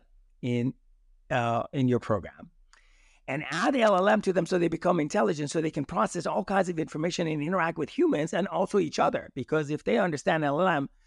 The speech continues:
these objects can talk to each other in, in, in natural language as well. They can query each other because they all have memories.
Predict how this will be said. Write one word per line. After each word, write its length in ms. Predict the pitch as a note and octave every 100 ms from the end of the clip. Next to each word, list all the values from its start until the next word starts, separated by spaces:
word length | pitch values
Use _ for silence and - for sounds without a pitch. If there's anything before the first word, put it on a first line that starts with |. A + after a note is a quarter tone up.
| _
these 160 | F#3+ E3+
objects 340 | G3 G#3 F3
can 240 | - D3+ E3 -
talk 240 | E3 -
to 100 | D#3+
each 140 | C3
other 260 | E3 C#3+ A#2
in, 140 | A#2
in, 200 | D3+ C3+ D3
in 100 | C3
natural 340 | C3 B2+ A#2+
language 300 | A#2 B2+ A#2+
as 140 | B2
well. 260 | G3 D#3+ G#2+
They 80 | B2
can 140 | C3+
query 320 | B2 C#4 G3
each 180 | G#2+ -
other 220 | G#2+ F#2+
because 260 | G#2 C#3+ D3+
they 180 | D#3 D3+
all 180 | D#3+ E3
have 220 | D3+ D#3+
memories. 560 | G#3 C4+ E3+ G#2 -